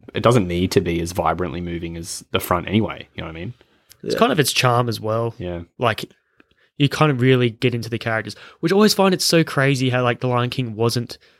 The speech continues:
Speaker 2: their A picture. Like, that wasn't their primary focus. It was actually Pocahontas.
Speaker 3: Pocahontas, yeah.
Speaker 2: Yeah, and, like, Elton John, I think he just probably improved that movie tenfold 'cause music's also so important in those films.
Speaker 1: Yeah.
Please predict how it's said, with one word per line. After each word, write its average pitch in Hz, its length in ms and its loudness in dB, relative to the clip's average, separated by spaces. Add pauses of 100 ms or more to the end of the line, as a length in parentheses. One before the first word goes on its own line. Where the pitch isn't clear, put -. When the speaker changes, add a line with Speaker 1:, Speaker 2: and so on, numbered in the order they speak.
(360)
Speaker 2:
their 120 200 6
A 117 140 2
picture. 139 480 -4 (360)
Like, 120 80 -2
that 127 100 4
wasn't 123 280 2
their 113 260 2 (480)
primary 120 420 2
focus. 123 500 0
It 131 40 2
was 123 100 2
actually 123 300 0
Pocahontas. 127 720 2
Speaker 3:
Pocahontas, - 540 -6 (400)
yeah. 139 120 4
Speaker 2:
Yeah, 135 360 4
and, 131 160 0
like, 120 260 0 (500)
Elton 147 300 2
John, 127 480 2 (800)
I - 60 -8
think 151 140 4
he 143 60 4
just 131 180 2
probably 131 240 2 (180)
improved 135 260 2
that 127 80 0
movie 117 120 -2
tenfold 120 640 2
'cause - 160 -6
music's 139 360 4
also 123 340 -2
so 123 280 0
important 113 360 -4
in 104 80 -8
those 101 180 -4
films. 104 440 -10 (160)
Speaker 1:
Yeah. 90 200 -6